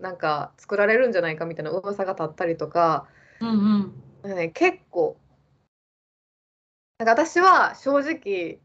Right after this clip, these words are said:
Speaker 1: あの、集中力がしょ-、正直持ちづらい作品やなと思って、その、だから、
Speaker 2: うんうんうん。
Speaker 1: エイリアンが侵略してくるのを女の子が頑張って逃げまとうのをずっと見せられてる感じやから。
Speaker 2: しかも会話もないんだもんね。
Speaker 1: そうそうそう、なんか。
Speaker 2: うん。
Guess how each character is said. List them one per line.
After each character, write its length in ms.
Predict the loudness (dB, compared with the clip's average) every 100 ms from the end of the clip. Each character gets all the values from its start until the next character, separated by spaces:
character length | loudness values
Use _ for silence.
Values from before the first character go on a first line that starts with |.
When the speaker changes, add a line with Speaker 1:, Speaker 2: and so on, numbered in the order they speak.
| -10
Speaker 1:
あ 220 | -8 -6
の、 180 | -10 -14 -6
集 300 | 0 0 2
中 200 | 0 0
力 220 | -2 -6
が 160 | -10
し 100 | -8
ょ-、 140 | -10 -10
正 180 | -8 -6
直 260 | -6 -6 -4
持 160 | -2 0
ち 140 | -2
づ 180 | 2 4
ら 180 | 6 4
い 60 |
作 240 | 0 -8 -8
品 100 | -6
や 60 |
な 100 | -6
と 80 | -6
思 60 | -8
っ 20 |
て、 80 | -8
そ 60 |
の、 100 | -6
だ 120 | -4 -2
か 100 | 0
ら、 220 | -2 -4 _ _ _ _ _ -10
Speaker 2:
う 60 |
ん 40 | -6
う 40 |
ん 300 | -4 -2 0
う 20 |
ん。 60 | 2
Speaker 1:
エ 260 | 2 0 -4
イ 40 |
リ 140 | -2
ア 80 | -2
ン 120 | -2
が 120 | -4 -4
侵 180 | -2
略 180 | 0 -2
し 80 | -4
て 120 | -4
く 100 | -2
る 80 | -4
の 180 | -4 -2
を 20 |
女 240 | 0 2 0
の 120 | 0
子 80 | -2
が 100 | 2
頑 260 | 2 2
張 100 | 0
っ 40 | -2
て 100 | -6
逃 160 | -4
げ 100 | -2
ま 140 | -2 0
と 220 | 2 2
う 40 |
の 140 | 2 -2
を 80 |
ず 120 | -2 -6
っ 20 |
と 180 | -6 -6
見 100 | -4
せ 120 | 0
ら 100 | 0
れ 100 | 0
て 100 | -4
る 100 | -2
感 260 | -2 0
じ 80 | 0
や 140 | 0 0
か 100 | -4
ら。 380 | -2 -2 -6 -10 _ _ _ -4
Speaker 2:
し 100 | 2
か 120 | 2
も 80 | 4
会 240 | 2 4
話 120 | 2
も 100 | 0
な 120 | -2
い 60 | -2
ん 40 |
だ 80 | -2
も 120 | -4
ん 60 | -10
ね。 220 | -20 -20 _ -2
Speaker 1:
そ 140 | 0
う 40 | 4
そ 180 | 2
う 40 | 2
そ 180 | 0 -2
う、 20 |
な 120 | -4
ん 60 | -4
か。 260 | -4 -6 _ _ _ _ _ _ -12
Speaker 2:
う 60 |
ん。 600 | -8 -6 -6 -8 -10 -14